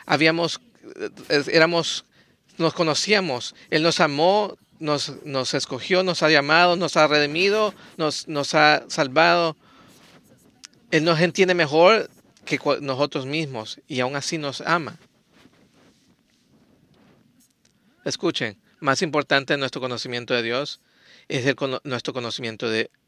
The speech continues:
más importante de nue-, nuestro conocimiento de Dios es el que Él nos conozca a nosotros. Nosotros sí queremos que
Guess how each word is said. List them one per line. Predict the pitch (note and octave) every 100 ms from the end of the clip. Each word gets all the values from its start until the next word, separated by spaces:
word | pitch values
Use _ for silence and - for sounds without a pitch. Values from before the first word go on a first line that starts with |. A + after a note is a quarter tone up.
| _ _ _ _ _ _ _ _ -
más | C#3 C#3
importante | F3+ E3 F3 - - D3+ C#3+ C#3+
de | B2+
nue-, | A#2+ A#2+
nuestro | B2+ A#2 C#3
conocimiento | C3 A#2+ C3+ B2+ C3
de | C#3+
Dios | C3 C#3+ C#3
es | C#3 C3
el | C#3+ B2+ _ _ - - -
que | - C3+ B2 -
Él | C#3 D3
nos | D#3 C#3
conozca | - C3 B2+ D3
a |
nosotros. | B2 B2 C#3 B2 A#2 A#2 - _ - _ _ _ _ -
Nosotros | D3 B2 - D#3 F3 -
sí | - - D#3
queremos | D#3+ C#3+ C#3+ C3
que | - C#3 C3+ D3+